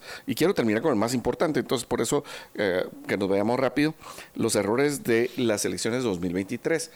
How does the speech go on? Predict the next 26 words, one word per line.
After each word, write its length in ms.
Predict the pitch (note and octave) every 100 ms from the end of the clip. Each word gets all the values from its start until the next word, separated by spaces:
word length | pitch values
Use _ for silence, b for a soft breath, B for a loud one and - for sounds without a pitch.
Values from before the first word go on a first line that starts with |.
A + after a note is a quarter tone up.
| B B -
También 280 | A#2+ C#3
las 80 | D#3
de 60 | C#3
dos 140 | G#2+
mil 120 | A2
diecinueve 440 | A#2+ A#2 A2 A#2 A2+
ya 160 | G#2
sabemos 360 | G#2 G#2 G#2+ A2+
la 60 | G#2+
diferencia 360 | F#2 G#2 G2+
entre 120 | G2
proselitismo 840 | - F2+ F2 F#2 - A2 G2+ A2 G#2 B B
y, 500 | - G2+ G2 G#2 G2
y 40 | F#2+
propaganda, 800 | - F#2 G#2 A2+ A#2 A2+ G#2+ G2+
el 80 |
financiamiento, 840 | F#2 F#2 F2 F2 F#2+ F#2+ F#2 G2 F#2+ B B B
eh, 180 | - F#2+ -
electoral, 640 | F#2+ G2 A2 A2 A#2 A2 -
que 120 | F#2+
yo 100 | G#2
estoy 200 | - G2+
en 80 | F2+
contra 320 | - B2+ B2+
del 60 | G2+
financiamiento 600 | F2+ F2 F2 F2 G2